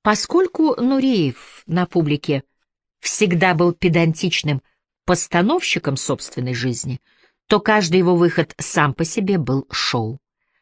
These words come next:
В тысяча девятьсот семидесятом году Пьер Журдан в своем документальном фильме о Нурееве запечатлел эту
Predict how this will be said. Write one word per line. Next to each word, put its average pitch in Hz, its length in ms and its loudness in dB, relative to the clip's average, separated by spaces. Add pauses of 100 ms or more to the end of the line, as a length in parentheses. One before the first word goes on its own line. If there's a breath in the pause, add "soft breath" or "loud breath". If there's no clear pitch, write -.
(300)
В - 80 -20
тысяча 320 320 0
девятьсот 285 400 0
семидесятом 254 640 0
году 233 300 0
Пьер 226 340 0
Журдан 214 540 2
в - 40 -8
своем 190 280 0
документальном 180 680 0
фильме 170 520 -2
о 165 100 -2
Нурееве 151 540 0 (580 soft breath)
запечатлел 233 1080 0
эту 240 340 -2